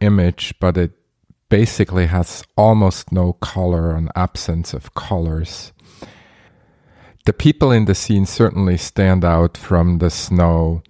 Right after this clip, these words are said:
in various shades of gray, gray, green, hard to say.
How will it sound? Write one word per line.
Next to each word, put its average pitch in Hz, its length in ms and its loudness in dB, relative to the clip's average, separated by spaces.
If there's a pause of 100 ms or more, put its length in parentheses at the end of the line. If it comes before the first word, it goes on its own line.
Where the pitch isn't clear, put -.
(1080)
in 95 360 4
various 95 800 2
shades - 920 -2 (160)
of - 680 -8 (220)
gray, 90 920 2 (220)
gray, 87 340 2
green, 87 520 2
hard 90 360 0
to - 100 -4
say. 82 420 0